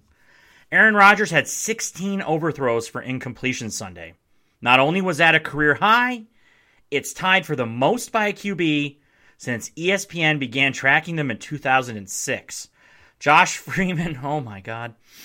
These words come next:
Josh Freeman also had sixteen in his lone start with the Vikings in twenty thirteen. Now, if you don't remember that game, that's a fairly infamous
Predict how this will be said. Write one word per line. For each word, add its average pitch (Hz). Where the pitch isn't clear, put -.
Josh 202
Freeman 208
also 180
had 147
sixteen 165
in 135
his 131
lone 170
start 151
with 127
the 120
Vikings 110
in 127
twenty 127
thirteen. 110
Now, 123
if 127
you 165
don't 233
remember 220
that 160
game, 131
that's 170
a 175
fairly 143
infamous 160